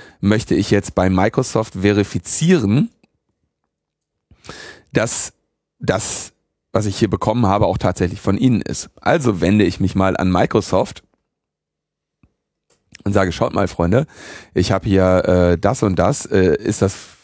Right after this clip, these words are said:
euch gestohlen worden? Ich würd gerne einen Artikel drüber schreiben. Und, äh, Microsoft sagt,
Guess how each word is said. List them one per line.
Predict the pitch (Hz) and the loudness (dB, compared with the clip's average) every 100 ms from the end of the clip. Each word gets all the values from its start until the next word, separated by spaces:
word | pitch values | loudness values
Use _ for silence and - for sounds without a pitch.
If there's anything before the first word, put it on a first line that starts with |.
| _ | _
euch | - - - | -4 -4 -4
gestohlen | - 147 165 147 | -2 2 2 2
worden? | 117 123 143 | 0 0 -2
Ich | 85 98 | -2 -2
würd | 98 | 0
gerne | 98 95 | 0 0
einen | 95 | 0
Artikel | - - 87 80 | -2 -4 -6 -4
drüber | 73 69 | -2 -4
schreiben. | - 64 50 64 60 _ _ - - - - _ _ | -4 -6 -4 -6 -10 _ _ -20 -20 -20 -20 _ _
Und, | - 104 98 - 110 - | -2 0 -2 -6 -16 -2
äh, | 104 101 | 0 2
Microsoft | 101 95 - 165 110 - | 2 2 0 0 0 0
sagt, | 107 - | -2 -2